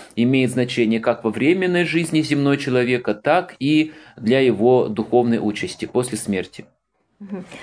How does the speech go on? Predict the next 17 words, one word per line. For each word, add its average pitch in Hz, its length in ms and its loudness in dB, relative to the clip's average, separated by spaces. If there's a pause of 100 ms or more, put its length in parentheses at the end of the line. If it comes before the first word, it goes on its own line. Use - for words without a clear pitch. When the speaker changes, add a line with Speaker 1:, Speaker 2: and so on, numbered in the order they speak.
(120)
Speaker 2:
Скажите, 247 340 0
пожалуйста, 226 480 0
а 208 40 4
вот 220 200 0
помнит 330 400 2
ли 294 100 2
священник 285 680 0
грехи 240 500 -2
исповедующихся? 196 1080 -2 (800)
Speaker 1:
А, 110 360 2
это 156 220 2
зависит 147 580 2
от, - 440 2
а, 104 360 0
личных, 127 760 0
а, 104 680 2 (200)
способностей, 113 1400 2